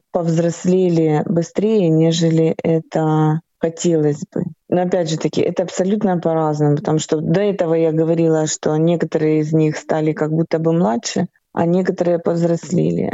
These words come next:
Это сложно описать. Это как будто бы, э, э, знаете, вы видите маленьких старичков, которые ходят. Они все понимают, они все понимают достаточно по-взрослому.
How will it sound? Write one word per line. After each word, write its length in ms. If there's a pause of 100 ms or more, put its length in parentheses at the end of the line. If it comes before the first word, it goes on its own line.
(160)
Это 180
сложно 640
описать. 720 (100)
Это 120
как 200
будто 260
бы, 360
э, 360
э, 60 (400)
знаете, 420
вы 140
видите 460
маленьких 500
старичков, 640
которые 480
ходят. 500 (100)
Они 200
все 160
понимают, 800
они 260
все 680 (560)
понимают 420
достаточно 560
по-взрослому. 1080